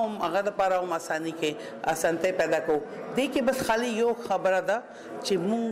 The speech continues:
ش-، دې صوبې کې پکار دی چې یو سلامتي یا چې کوم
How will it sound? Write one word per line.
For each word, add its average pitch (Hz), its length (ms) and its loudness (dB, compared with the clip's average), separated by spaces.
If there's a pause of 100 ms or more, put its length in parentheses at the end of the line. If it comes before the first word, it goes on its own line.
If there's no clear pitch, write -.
(160)
ش-، - 120 -4 (440)
دې 220 140 2 (240)
صوبې 196 340 0
کې 214 160 2
پکار 202 300 2 (100)
دی 196 100 2 (420)
چې - 80 0 (120)
یو 196 140 2
سلامتي 180 580 -2 (220)
یا 165 120 4
چې 165 220 -2
کوم 185 120 0